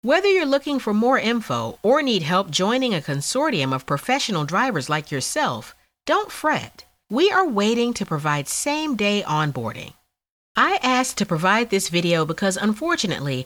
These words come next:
there are a lot of drivers that lose so much that I have personally talked to over the phone.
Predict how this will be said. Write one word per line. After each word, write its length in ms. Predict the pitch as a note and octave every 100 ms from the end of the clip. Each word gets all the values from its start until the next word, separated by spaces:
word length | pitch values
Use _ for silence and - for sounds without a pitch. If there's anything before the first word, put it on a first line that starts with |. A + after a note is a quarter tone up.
| -
there 180 | A3+ A#3+
are 140 | A3
a 80 | F3
lot 340 | D#3 F3 G#3
of 120 | G#3+
drivers 560 | E3 E3+ E3 C#3+ B2+ B2
that 160 | D3 D3
lose 280 | F3 G#3+
so 320 | G#3 - D4 C4
much 380 | F#3 E3+ -
that 140 | - E3
I 80 | F#3+
have 240 | F3 -
personally 520 | - D4+ F#3 D3+ C#3
talked 340 | C3 F3+ F3 -
to 200 | F3+ -
over 240 | E3+ E3
the 100 | D3+
phone. 360 | - C3+ A2+